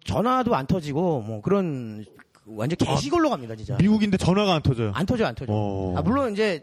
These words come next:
Speaker 1: 아, 미국 여행 가실 때 팁 하나가 절대로 티모바일은 쓰지 마세요. 예.
Speaker 2: 티모-, 모바일?
Speaker 1: 티모바일. 그러니까
Speaker 2: 어,
Speaker 1: 거기도
Speaker 2: 네네.
Speaker 1: 세 개의 회사가 있잖아요.
Speaker 2: 네네.
Speaker 1: 에이티앤티, 버라이존.
Speaker 2: 아, 우리나라 티 말고
Speaker 1: 우리나라
Speaker 2: 미국의,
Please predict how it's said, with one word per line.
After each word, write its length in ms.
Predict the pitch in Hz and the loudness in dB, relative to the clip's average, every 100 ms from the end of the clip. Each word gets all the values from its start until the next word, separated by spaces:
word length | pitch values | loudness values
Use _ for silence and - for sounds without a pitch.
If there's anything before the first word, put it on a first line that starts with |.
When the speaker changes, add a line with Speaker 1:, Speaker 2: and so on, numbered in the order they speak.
| - | 0
Speaker 1:
아, 180 | 170 151 | 0 0
미국 260 | 190 285 269 | -2 0 2
여행 160 | 247 | 0
가실 240 | 190 170 185 | -2 -6 -2
때 140 | 214 | -2
팁 360 | - - 247 214 | 0 -2 0 2
하나가 560 | 208 180 196 151 110 - - - - | 2 2 2 0 -4 -12 -20 -16 -2
절대로 420 | 185 226 254 247 | 0 2 2 2
티모바일은 680 | - 294 302 277 247 233 214 | 0 2 2 2 2 2 0
쓰지 180 | - 202 | -2 -2
마세요. 500 | 131 101 98 92 95 98 | -2 -2 -4 -6 -8 -8
예. 240 | 90 87 82 | -8 -8 -4
Speaker 2:
티모-, 500 | - 277 285 202 151 - _ | 2 4 4 4 0 -2 _
모바일? 320 | 143 131 285 269 | -2 0 2 0
Speaker 1:
티모바일. 320 | 190 156 127 | 0 -2 -4
그러니까 200 | 160 110 | 0 2
Speaker 2:
어, 40 | |
Speaker 1:
거기도 240 | 107 226 220 | 2 2 2
Speaker 2:
네네. 160 | 208 | 2
Speaker 1:
세 160 | 90 262 | 0 0
개의 160 | 269 247 | 2 2
회사가 260 | 220 208 147 | 0 -2 -4
있잖아요. 300 | 127 117 180 | -4 -4 0
Speaker 2:
네네. 160 | 135 127 | 2 2
Speaker 1:
에이티앤티, 640 | 104 180 87 226 240 254 _ - | 2 0 0 0 0 -4 _ -6
버라이존. 760 | 117 131 165 160 160 220 247 247 - - | -2 0 0 0 0 0 -2 -8 -18 -4
Speaker 2:
아, 260 | 101 120 | 0 2
우리나라 400 | 123 127 208 233 | 2 2 4 4
티 220 | 214 - 240 | 2 0 2
말고 280 | 151 156 | 2 2
Speaker 1:
우리나라 520 | 226 269 262 285 | 0 2 2 2
Speaker 2:
미국의, 0 | 285 | 2